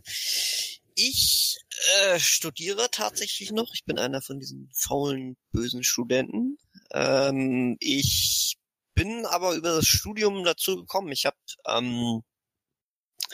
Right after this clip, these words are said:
ähm, direkt nach der Schule damals, äh,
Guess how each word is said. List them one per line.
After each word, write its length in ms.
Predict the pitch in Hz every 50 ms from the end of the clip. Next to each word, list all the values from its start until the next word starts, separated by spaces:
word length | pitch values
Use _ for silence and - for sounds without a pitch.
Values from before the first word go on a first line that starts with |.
| - - - - - - - - - - - - - - - -
ähm, 580 | 127 127 127 - 117 120 117 117 117 117 135 _ - -
direkt 280 | 135 123 147 - -
nach 160 | 160 147 143
der 100 | - 143
Schule 320 | 131 - - 139 135 143 131
damals, 760 | - - 131 143 143 135 135 135 135 131 127 - - - - - -
äh, 420 | - - - - - - -